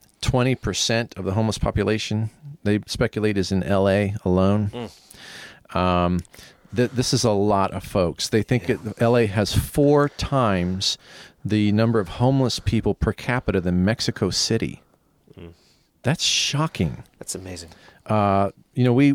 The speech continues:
Speaker 1: we think, "Oh, this is America, right?
Speaker 2: Mm.
Speaker 1: We shouldn't have this problem." It, it's
Speaker 2: Mm.
Speaker 1: pretty, it's pretty shameful. Um,
Speaker 2: Yeah.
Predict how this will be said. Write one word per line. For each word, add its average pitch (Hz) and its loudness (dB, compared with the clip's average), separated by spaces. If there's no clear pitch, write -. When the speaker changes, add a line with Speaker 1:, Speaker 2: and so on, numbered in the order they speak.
Speaker 1:
we 131 4
think, - -4
"Oh, 135 2
this 139 -2
is 120 0
America, 127 0
right? 123 0
Speaker 2:
Mm. 107 -12
Speaker 1:
We 107 -2
shouldn't 110 -2
have 131 0
this 101 -2
problem." 80 -2
It, 80 -2
it's - -4
Speaker 2:
Mm. 113 -10
Speaker 1:
pretty, 139 0
it's - -8
pretty 151 0
shameful. 98 -2
Um, 87 -2
Speaker 2:
Yeah. 95 -6